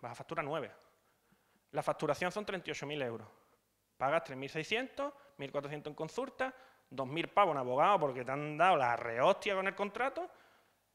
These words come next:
y sale esto, sale estos netos, y tu neto hora es once coma setenta y cinco. Vuelvo a poner de referencia, que es catorce coma cuarenta y seis.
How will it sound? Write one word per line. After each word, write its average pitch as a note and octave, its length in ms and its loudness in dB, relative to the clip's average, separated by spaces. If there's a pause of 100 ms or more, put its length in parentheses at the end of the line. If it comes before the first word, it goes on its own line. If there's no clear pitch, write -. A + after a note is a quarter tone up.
(140)
y C#3 120 -8
sale B2+ 300 0
esto, D#4 380 -4
sale B2 260 -6
estos F3+ 180 -6
netos, C#4+ 380 -2 (720)
y F3 120 -6
tu C#3+ 100 -6
neto D3 260 2
hora A3+ 240 6
es E3 60 0
once D#3+ 240 -2
coma D#3+ 140 0
setenta D#3+ 260 -6
y D#3+ 40 -6
cinco. B2+ 320 -8
Vuelvo D3 220 -2
a D3+ 40 -4
poner D#3 240 -2
de D#3+ 80 -2
referencia, G3+ 520 0
que F#3 100 -6
es - 40 -6
catorce F#3+ 300 -4
coma F3+ 120 -6
cuarenta D#3+ 300 -8
y C#3 40 -12
seis. A2+ 260 -12